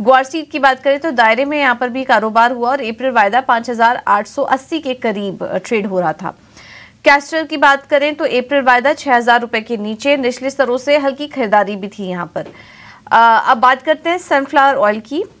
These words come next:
तो, अ, ये आठ सौ पचहत्तर रुपए के करीब है और ऊपरी स्तरों से मुनाफा वसूली देखने को मिल रही है। कॉटन केक अप्रैल वायदा दो हजार छह सौ साठ के रुपए के करीब निचले स्तरों से यहाँ पर भी खरीदारी है।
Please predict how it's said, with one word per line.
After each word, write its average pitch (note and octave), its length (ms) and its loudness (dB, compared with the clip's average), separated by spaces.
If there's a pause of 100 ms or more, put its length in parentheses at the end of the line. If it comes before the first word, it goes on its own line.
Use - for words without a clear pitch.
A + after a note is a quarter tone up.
(220)
तो, B3 340 2 (200)
अ, A3 240 4
ये C4+ 280 -2
आठ A#3+ 320 2
सौ - 160 -8
पचहत्तर D4 500 -4
रुपए C4 240 0
के B3 140 -10
करीब A3+ 320 -4
है A#3+ 220 -2
और A#3+ 240 -2
ऊपरी D#4+ 340 -6
स्तरों A#3 280 -2
से C4+ 200 -6
मुनाफा B3+ 360 -2
वसूली A3+ 380 -6
देखने F#3 260 -6
को G3 120 -6
मिल F#3+ 140 -4
रही G3+ 180 -4
है। A3+ 160 -2 (520)
कॉटन D#4+ 320 2
केक E4+ 280 -6
अप्रैल C#4+ 260 0
वायदा C4+ 380 2
दो B3+ 180 -2
हजार B3+ 300 2
छह B3+ 240 -6
सौ A#3+ 120 -10
साठ C4+ 320 0
के B3+ 80 -4
रुपए A3 240 -4
के A#3 140 -6
करीब A#3+ 320 -4
निचले A3 240 -8
स्तरों G#3 280 -6
से G3+ 180 -6
यहाँ F#3 160 -6
पर F#3+ 120 -6
भी G#3+ 100 -8
खरीदारी G#3 440 0
है। A#3+ 200 -6